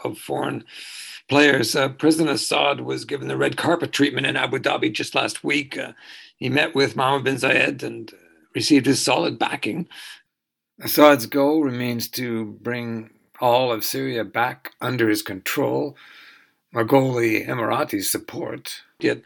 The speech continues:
the Kurds in Rojava, that, that's the Kurdistan region in, in northeast Syria, uh,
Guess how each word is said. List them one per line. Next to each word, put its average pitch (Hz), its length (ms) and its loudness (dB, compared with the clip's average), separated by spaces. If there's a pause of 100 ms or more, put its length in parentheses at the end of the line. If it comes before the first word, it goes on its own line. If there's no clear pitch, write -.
(120)
the 165 100 -8
Kurds 170 360 4
in 156 80 6
Rojava, 143 720 2
that, 147 340 -6
that's 139 200 0
the 127 60 0
Kurdistan 131 460 4
region 160 320 0
in, 139 240 -4
in - 160 -12
northeast 131 560 -2
Syria, 127 420 0 (520)
uh, - 100 -10